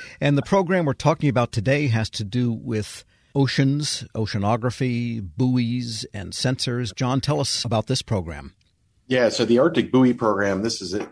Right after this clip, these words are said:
Speaker 2: its second iteration. It's really great because it highlights that hands-on stem activities that these cadets are doing. So they're actually building sensors and then deploying the sensors out into the environment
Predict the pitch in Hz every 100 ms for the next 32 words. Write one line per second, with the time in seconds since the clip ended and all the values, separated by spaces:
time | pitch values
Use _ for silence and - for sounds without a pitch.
0 | 110 95 82 - 120 139 98 90 92 98
1 | 87 82 85 - 131 131 104 104 101 98
2 | - 87 - - 117 117 120 107 - 90
3 | 80 - - 113 113 117 101 95 95 92
4 | 87 - - - 101 90 - 110 85 82
5 | 78 82 92 85 - 85 85 - 90 82
6 | 71 69 - - _ - 98 107 120 113
7 | - 101 82 113 117 113 110 117 110 -
8 | 117 113 - - 98 104 95 - - -
9 | - 147 147 107 90 - 92 82 90 92
10 | 101 98 107 104 - 101 92 85 80 98
11 | 90 101 123 90 80